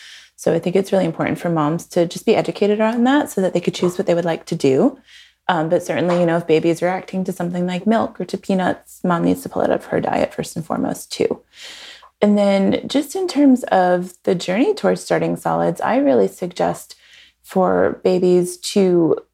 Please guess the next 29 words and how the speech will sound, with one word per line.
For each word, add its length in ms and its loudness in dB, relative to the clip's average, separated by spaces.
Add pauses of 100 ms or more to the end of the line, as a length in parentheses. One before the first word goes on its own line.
(140)
start 380 0
at 180 0
least 580 0
after 320 -2
six 320 -6
months. 400 2
And 140 2
it 120 0
really 280 4
depends 680 -2
on 440 0 (300)
the 80 4
baby 280 2
in 100 -2
my 80 -2
practice 480 -6
and 280 -4 (180)
where 260 2
we've 180 2
kind 180 -4
of 140 -6 (160)
jumped 300 -2
in 360 2 (340)
to 120 2
what 160 4
they're 100 0
needing 300 0
support 340 -4
around. 480 0